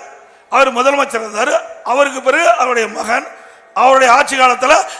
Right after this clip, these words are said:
அவர் துணை முதலமைச்சர் ஆனாரு. அதுக்கு பிறகு திரு ஸ்டாலினுக்கு பிறகு அவருடைய மகன் வந்தாரு.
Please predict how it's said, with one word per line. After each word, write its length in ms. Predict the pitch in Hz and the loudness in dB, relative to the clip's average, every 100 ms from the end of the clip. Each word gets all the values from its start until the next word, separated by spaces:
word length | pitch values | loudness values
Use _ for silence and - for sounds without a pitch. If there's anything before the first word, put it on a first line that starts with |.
| - 214 | -4 0
அவர் 200 | 269 262 | 0 -2
துணை 120 | 254 269 | -4 -4
முதலமைச்சர் 480 | 254 240 302 - | -6 -6 -12 -14
ஆனாரு. 280 | - - 254 - - - - - 247 | -16 -6 -6 -6 -10 -20 -20 0 2
அதுக்கு 220 | 311 311 | 2 0
பிறகு 260 | 302 311 359 330 - - - - - _ | 2 4 4 4 0 -10 -20 -20 -20 _
திரு 140 | 247 220 | -6 -4
ஸ்டாலினுக்கு 520 | - 254 285 285 254 233 | 0 2 2 0 -6 -6
பிறகு 260 | 233 226 247 247 - - - | -2 0 0 0 -8 -20 -8
அவருடைய 240 | 294 294 269 247 | -2 0 -2 -2
மகன் 200 | 269 254 | -4 -4
வந்தாரு. 360 | 220 - 202 | -8 -8 -4